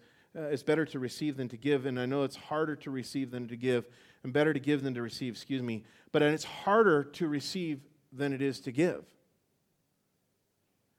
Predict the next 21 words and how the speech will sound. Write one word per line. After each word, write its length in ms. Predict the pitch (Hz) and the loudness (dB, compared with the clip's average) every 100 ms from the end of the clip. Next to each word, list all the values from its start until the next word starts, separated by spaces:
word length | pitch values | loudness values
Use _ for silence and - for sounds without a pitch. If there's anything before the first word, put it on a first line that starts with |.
| _ | _
But 260 | 170 165 - 156 | 2 2 0 2
that 260 | 165 185 165 | 4 4 4
goes 260 | 202 196 | 6 6
both 320 | 143 170 160 151 | 4 2 2 2
ways. 600 | 165 165 120 107 - - _ _ _ _ _ _ _ _ 170 | 2 4 2 -4 -14 -20 _ _ _ _ _ _ _ _ 2
And, 160 | 170 175 | 2 4
and, 260 | 170 170 | 2 2
and, 240 | 170 165 165 | 2 2 2
and 200 | 165 165 | 0 0
there's 280 | 160 165 156 | 4 2 2
a 60 | 160 | -2
certain 400 | - 208 175 160 | 2 2 2 -4
sense 340 | - 170 175 | 0 0 0
of, 180 | 160 127 - - _ _ _ _ | 0 -2 -4 -20 _ _ _ _
of, 440 | 143 135 127 117 _ | -2 0 -2 -6 _
um, 560 | 131 127 120 113 107 104 _ _ _ _ _ _ - _ - - _ _ _ - | -8 -6 -4 -6 -8 -14 _ _ _ _ _ _ -20 _ -20 -20 _ _ _ -8
it 80 | 156 | -4
feels 260 | - 269 | 0 0
good 320 | 175 240 330 330 | 2 2 2 -2
to 80 | |
give, 400 | 196 156 151 110 | -4 0 -2 -2